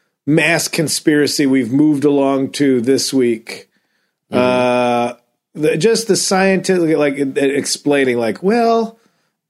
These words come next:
Speaker 1: here's several reasons of how s-, not someone who's dumb, but of a personality type can lend the, uh, to believing in this kind of, uh, utter
Speaker 2: Mm-hmm.
Speaker 1: bullshit." So <clears throat>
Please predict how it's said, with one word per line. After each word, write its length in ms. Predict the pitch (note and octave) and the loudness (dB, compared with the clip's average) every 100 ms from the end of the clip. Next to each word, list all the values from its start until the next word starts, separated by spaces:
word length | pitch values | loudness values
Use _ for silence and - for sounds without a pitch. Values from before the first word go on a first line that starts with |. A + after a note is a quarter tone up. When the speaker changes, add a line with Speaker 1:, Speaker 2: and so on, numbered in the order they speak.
| - | -8
Speaker 1:
here's 500 | B2+ D#3+ G3 F#3 - | 0 2 2 0 0
several 380 | F3 D#3 E3+ | 0 2 2
reasons 760 | D3+ D3 C#3 A#2+ A#2 A#2 G2 - _ | 2 2 0 0 -2 -2 -6 -12 _
of 300 | C3+ A#2+ G2+ | -4 -2 -2
how 600 | - B2+ B2 A#2+ A#2 A2 _ _ _ _ _ _ _ | 0 0 2 2 0 -4 _ _ _ _ _ _ _
s-, 240 | - - - | -10 -8 -2
not 300 | F3 G3+ A3 | 0 0 -2
someone 300 | - B3 A#3+ | -2 2 2
who's 120 | A3 | 0
dumb, 400 | F#3+ D#3+ D3 D3 | 0 2 2 0
but 100 | C#3 C3 | 0 0
of 100 | B2+ | 0
a 80 | |
personality 680 | - D#3 C#3 D#3+ C3+ B2 A#2 | -2 0 0 0 0 0 -2
type 320 | G2 A2+ G#2 | -4 -4 -4
can 180 | - G#2+ | -4 -2
lend 420 | G#2 G#2+ G2+ G2 F#2+ | 0 0 -2 -4 -4
the, 360 | G#2 - G#2+ G2+ | -6 -4 -6 -8
uh, 40 | G#2+ | -6
to 220 | - G2+ | -2 -2
believing 480 | F2+ G2+ F#2+ F2+ F2 | 0 -4 -4 -6 -10
in 120 | E2+ | -14
this 160 | E2+ - | -16 -18
kind 280 | - F2+ A#2 | -18 -20 -20
of, 140 | - | -20
uh, 40 | E2+ D#2+ E2 | -20 -20 -18
utter 140 | - F#2 | -10 -10
Speaker 2:
Mm-hmm. 100 | F2 | -10
Speaker 1:
bullshit." 400 | E2+ - - - | -14 -16 -20 -14
So 300 | - G#2+ G#2+ - | -10 -10 -12 -12
<clears throat> 160 | A#2 | -12